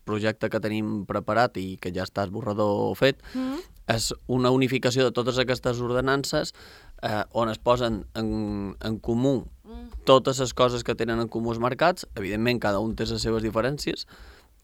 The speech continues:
Speaker 1: Ehm, es, es, s'intenta, eh, unificar criteris per l'adjudicació <clears throat> i s'intenten posar criteris més transparents i, i matemàtics.
Speaker 2: Mhm.
Speaker 1: Evidentment, eh, tenim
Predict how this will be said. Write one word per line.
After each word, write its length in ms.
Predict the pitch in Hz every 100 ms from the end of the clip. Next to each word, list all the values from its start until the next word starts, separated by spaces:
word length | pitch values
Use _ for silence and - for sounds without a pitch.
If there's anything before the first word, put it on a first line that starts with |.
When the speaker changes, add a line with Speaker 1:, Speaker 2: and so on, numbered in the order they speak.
| _
Speaker 1:
Ehm, 840 | 117 117 113 113 107 107 104 101 95 - -
es, 180 | 113 - - - - - 117
es, 140 | 113
s'intenta, 1000 | - 123 120 104 135 139 131 - 110 87 -
eh, 300 | 107 110 110
unificar 480 | 110 113 113 113 120
criteris 560 | 120 123 139 143 135 110
per 460 | 110 107 107 107
l'adjudicació 880 | 104 107 101 107 104 110 - 147 170 - - - - - - -
<clears throat> 500 | - 226 175 120 -
i 100 | 123
s'intenten 600 | 117 120 113 127 120 131
posar 240 | 123 127 120
criteris 460 | 117 113 120 120
més 160 | 117 117
transparents 640 | 120 120 - 117 113 113
i, 320 | 120 120 113 -
i 240 | 110 110 101
matemàtics. 760 | 95 95 101 107 - 85 - -
Speaker 2:
Mhm. 520 | 262 247 233 233 294 - - -
Speaker 1:
Evidentment, 480 | 113 117 117 123 120
eh, 80 | 117
tenim 500 | 123 131 123 123